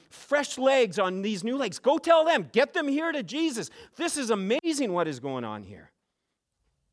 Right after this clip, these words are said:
And so the people come to Jesus. What a day. People on crutches are able to walk. What a scene. What, what a time of rejoicing this would have been. And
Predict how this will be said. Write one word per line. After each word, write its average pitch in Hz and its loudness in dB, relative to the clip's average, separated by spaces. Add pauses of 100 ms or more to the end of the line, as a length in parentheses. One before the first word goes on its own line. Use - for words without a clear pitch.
(580)
And 131 -12
so 151 -8
the 131 -8
people 139 -8
come 123 -12
to 123 -18
Jesus. 104 -14 (2500)
What 147 -8
a 131 -6
day. 131 -4 (800)
People 151 -12
on 120 -8
crutches - -8 (2250)
are 113 -10
able 143 -4
to 117 -6
walk. 165 -8 (880)
What 190 -4
a 127 -4
scene. 156 -2
What, 180 0
what 214 -4
a 170 -2
time 220 -2
of 165 -2
rejoicing 139 -2
this 101 -10
would 110 -6
have 98 -10
been. 95 -8
And 95 -12